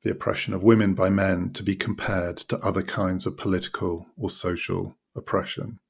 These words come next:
And she draws those comparisons, and then she asks how and why it's different. So the comparisons she makes are explicit. She uses the same language. She talks about the enslavement of women by men.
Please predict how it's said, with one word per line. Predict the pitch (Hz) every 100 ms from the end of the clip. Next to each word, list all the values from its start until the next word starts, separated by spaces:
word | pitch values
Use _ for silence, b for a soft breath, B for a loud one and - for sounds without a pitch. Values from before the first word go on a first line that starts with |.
| _ _ _ _ _ _ _ _ _
And | 101 -
she | 104
draws | - 117 120 113
those | 107 98
comparisons, | - 101 98 95 92 - 107 113 - - _ b b b 120
and | 110
then | 117
she | 110 110
asks | 95 90 - - - - _ _ _
how | - 127 104 95 -
and | 107 95
why | 92 87
it's | 85 113 -
different. | 101 - 117 - 135 - _ _ b b b b b
So | -
the | 131
comparisons | 131 135 151 147 131 117
she | - 110
makes | 101 113 - -
are | 110 107
explicit. | 113 - - 113 - 117 -
She | 120
uses | 110 117 107 101 -
the |
same | 104 104 98
language. | 98 107 104 101 101 - - -
She | - 113
talks | - 113 - 98
about | 87 92 101
the | 101
enslavement | 95 - 110 113 107 107 -
of | 95
women | 92 92 92 95 - -
by | 92
men. | 92 92 110 131